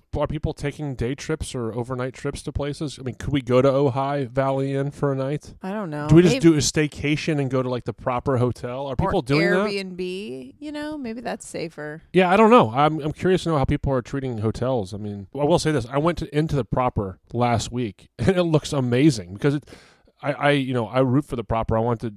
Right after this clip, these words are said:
Speaker 1: to do well, obviously. It's a great hotel in Santa Monica.
Speaker 2: And it's right down the
Speaker 1: It's
Speaker 2: street from
Speaker 1: right down the street from
Speaker 2: Esther's.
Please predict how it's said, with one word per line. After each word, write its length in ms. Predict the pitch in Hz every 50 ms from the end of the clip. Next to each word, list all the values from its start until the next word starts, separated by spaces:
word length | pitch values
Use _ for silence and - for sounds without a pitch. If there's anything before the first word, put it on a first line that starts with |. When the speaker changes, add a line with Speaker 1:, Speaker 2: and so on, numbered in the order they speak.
| 98 -
Speaker 1:
to 120 | - 110
do 220 | 95 101 113 131
well, 300 | 131 113 110 107 107 101 101
obviously. 760 | 104 104 113 123 131 120 - - - 104 92 90 92 95 - _ _ _
It's 80 | -
a 40 | 139
great 340 | 117 104 117 120 139 147 139
hotel 280 | 131 120 - - 127 120
in 40 | 113
Santa 240 | 101 - 123 113 110
Monica. 300 | 110 113 113 113 113 -
Speaker 2:
And 80 | - 127
it's 80 | 120 117 - 160 160
right 220 | 175 185 180 175 175
down 140 | 180 170
the 80 | 165 165
Speaker 1:
It's 80 | 160 -
Speaker 2:
street 180 | - - 127
from 80 | 117 120
Speaker 1:
right 220 | 143 151 160 -
down 160 | 151 147 139
the 60 | 139 127
street 180 | - - 139 -
from 140 | 143 131
Speaker 2:
Esther's. 160 | 135 127 110